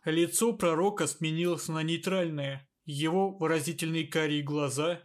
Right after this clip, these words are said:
теперь стали пустыми, словно то был взгляд мертвеца. Кирай понял, что тот сейчас находится в неком пророческом трансе и решает напасть. Он делает замах,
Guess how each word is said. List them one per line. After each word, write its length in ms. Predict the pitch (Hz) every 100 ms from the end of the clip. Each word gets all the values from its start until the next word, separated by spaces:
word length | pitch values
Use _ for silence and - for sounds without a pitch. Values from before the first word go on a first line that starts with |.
| _
теперь 340 | 151 139 151
стали 300 | 143 165 147
пустыми, 840 | 143 160 143 - 196 170 143 139 - _
словно 720 | - 165 165 160 165 156 - _ _
то 140 | 185 180
был 220 | 180 170
взгляд 480 | 147 156 160 156 151
мертвеца. 840 | 147 147 165 165 - 151 135 - _ -
Кирай 360 | 190 214 226
понял, 460 | 220 254 233 170 151
что 420 | - 175 175 170
тот 340 | - 196 214
сейчас 300 | 202 156 202
находится 520 | 185 170 185 185 - 175
в 80 |
неком 520 | 165 180 185 185 175 - _ _
пророческом 840 | 170 175 180 185 180 - 185 147
трансе 640 | 202 220 202 - 143 139 - _
и 140 | - 214
решает 460 | 196 175 196 156
напасть. 580 | 156 151 147 135 - - _ _ _ _
Он 180 | 185 190
делает 320 | 208 202 190
замах, 640 | 156 208 214 160 - -